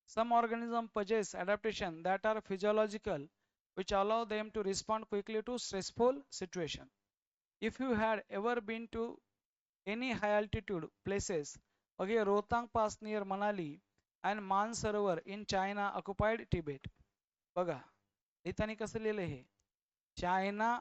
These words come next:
ऑक्युपाइड तिबेट, म्हणजे चायनाचं अतिक्रमण आहे. कुठं आहे ते?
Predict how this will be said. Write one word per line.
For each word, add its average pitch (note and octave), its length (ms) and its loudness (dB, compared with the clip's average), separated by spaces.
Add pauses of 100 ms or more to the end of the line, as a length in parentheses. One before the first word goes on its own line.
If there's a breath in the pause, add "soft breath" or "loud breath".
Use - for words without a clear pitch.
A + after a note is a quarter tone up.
ऑक्युपाइड G#3 720 0
तिबेट, D3+ 380 -4
म्हणजे E3 180 -10
चायनाचं F#3+ 460 -4
अतिक्रमण F#3+ 480 -4
आहे. D#3 140 -8
कुठं F#3 200 -4
आहे G#3+ 140 2
ते? A3+ 140 2